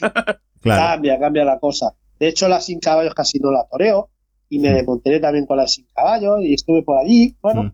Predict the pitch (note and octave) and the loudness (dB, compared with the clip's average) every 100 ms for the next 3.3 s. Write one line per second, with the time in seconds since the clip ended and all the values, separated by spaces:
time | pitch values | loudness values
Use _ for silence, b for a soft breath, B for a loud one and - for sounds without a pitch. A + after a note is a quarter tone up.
0 | - - C3+ - _ _ _ - C3+ F#3+ | -10 -6 -6 -6 _ _ _ -10 0 2
1 | G3+ E3 - A#3 - E3 F#3+ A3+ _ _ | 2 0 2 2 4 2 0 -2 _ _
2 | _ _ _ _ _ _ _ F3 F3 F3 | _ _ _ _ _ _ _ 0 2 4
3 | E3+ E3+ | 2 0